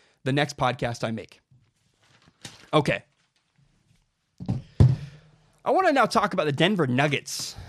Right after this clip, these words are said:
I think the Denver Nuggets are a fringe playoff team. And the truth is, this is not really a Denver Nuggets topic. This is a topic about Isaiah Thomas and about Boogie Cousins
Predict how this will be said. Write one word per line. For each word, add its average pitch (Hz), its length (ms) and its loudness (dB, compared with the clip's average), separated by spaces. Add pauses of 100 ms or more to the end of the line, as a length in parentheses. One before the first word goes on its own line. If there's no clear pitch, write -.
(200)
I 175 100 6
think 247 140 4
the 160 60 2
Denver 170 260 2
Nuggets 170 400 0
are 135 240 0
a 123 120 -2
fringe 196 540 -2
playoff 147 320 -2
team. 127 240 -6
And 233 140 -2
the 269 40 0
truth 311 280 -4
is, 202 160 -2
this 240 180 -2
is 220 100 -2
not 180 240 0
really 165 280 2
a - 20 0
Denver 143 260 0
Nuggets 131 320 -2
topic. 110 460 -8 (360)
This 220 140 2
is 269 80 -4
a 269 80 2
topic 180 400 0
about 147 240 -2
Isaiah 131 360 -4
Thomas 226 540 -2
and 139 220 -4
about 127 380 -2
Boogie 160 280 0
Cousins 147 520 -2